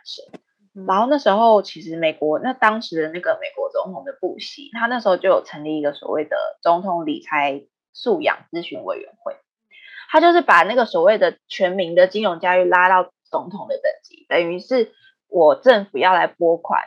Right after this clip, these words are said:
Speaker 1: 然后要正-，进行一个全民的金融知识教育。对，然后后来的总统，就是接下来的总统奥巴马，其实他那时候也有公开表示支持，就是说他认为现在那个时候的美国，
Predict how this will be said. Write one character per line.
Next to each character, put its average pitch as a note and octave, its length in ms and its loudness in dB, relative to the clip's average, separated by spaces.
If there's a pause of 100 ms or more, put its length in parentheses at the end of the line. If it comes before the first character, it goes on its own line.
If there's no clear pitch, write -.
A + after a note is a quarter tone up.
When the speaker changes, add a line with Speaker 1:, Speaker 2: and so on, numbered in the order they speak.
(100)
Speaker 1:
然 D#3+ 120 -4
后 F3+ 140 -2
要 G#3 140 2
正-， G#3 360 -6
进 G#3 180 -10
行 C#3+ 160 -16
一 D#3+ 40 -12
个 D#3+ 140 -4
全 E3 360 -6
民 E3+ 240 -6
的 D#3+ 140 -2
金 F#3 180 -6
融 D3 200 -4
知 C3+ 120 -18
识 D3 140 -16
教 - 440 -4
育。 - 80 -20 (920)
对， - 160 -2
然 D#3+ 120 4
后 F4 180 4
后 D#4 60 10
来 G3 180 6
的 F#3 120 6
总 F3+ 220 0
统， E3+ 280 -8 (360)
就 A#3+ 120 -2
是 B3 120 0
接 A3 160 2
下 A3 160 -2
来 E3+ 60 4
的 E3+ 80 2
总 D#3 180 -2
统 E3+ 80 -6
奥 E3+ 160 -2
巴 D#3 180 2
马， C#3 160 -6
其 - 160 -18
实 E3 60 -12
他 F3 160 -12
那 F3+ 80 -10
时 E3+ 100 -10
候 C3 80 -2
也 - 80 -2
有 A2+ 180 -2
公 G2 160 -10
开 D3 280 -8
表 - 220 -8
示 D#3+ 120 -12
支 - 260 -20
持， - 240 -20
就 F#3 120 -8
是 F#3 100 -8
说 E3 260 -2 (280)
他 A3 100 0
认 A3+ 260 2
为 D#3 160 2
现 F#3 360 -4 (260)
在 A3+ 140 4
那 A3+ 180 0
个 E3 120 0
时 - 160 -10
候 F3 140 -2
的 E3+ 160 -2
美 - 100 -10 (180)
国， - 240 -18